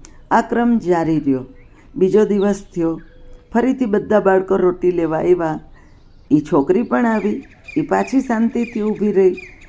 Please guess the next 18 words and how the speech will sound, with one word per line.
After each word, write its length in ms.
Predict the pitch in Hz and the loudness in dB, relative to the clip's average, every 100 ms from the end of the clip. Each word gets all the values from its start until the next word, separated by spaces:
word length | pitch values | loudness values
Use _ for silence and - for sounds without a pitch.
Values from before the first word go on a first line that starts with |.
| - - | -20 -10
અને 220 | 151 196 208 | -2 0 -2
છેલ્લે 680 | - 233 226 226 226 208 | -2 -2 0 0 4 6
ઈ 360 | 170 165 185 - - - - - - - - | 6 2 -4 -6 -16 -20 -20 -20 -20 -8 0
એની 220 | 185 185 | 2 2
નાની 360 | 196 190 214 190 | 2 2 2 0
રોટી 300 | 170 - 156 | 0 -2 0
લઈને 460 | 147 151 170 247 | 4 4 2 0
ઘરે 280 | 185 180 151 | 0 0 0
ગઈ. 240 | - 101 - - - - - - - 1077 - - - - - - - - - | -4 -8 -10 -18 -20 -20 -20 -20 -20 -20 -20 -20 -20 -20 -20 -20 -20 -20 -8
ઘરે 320 | - 185 240 | 0 2 2
જઈને 680 | 175 247 254 214 220 220 277 - - - - - - - - - - - - | -2 -4 -2 -2 0 -2 -4 -8 -20 -20 -20 -20 -20 -20 -20 -20 -20 -14 -4
એણે 200 | 190 226 | 0 0
જોયું 680 | - 175 196 190 143 240 117 - - - | 0 2 4 4 0 -2 -8 -14 -10 -2
કે 100 | 196 | 2
રોટીનું 460 | 196 196 220 220 | 2 2 0 0
બટકું 360 | 190 180 - 208 | 0 -2 -2 0
ભરતી 340 | 185 185 - | 0 0 0
વખતે 580 | 190 185 - - 175 - | 0 0 -2 -6 -4 -4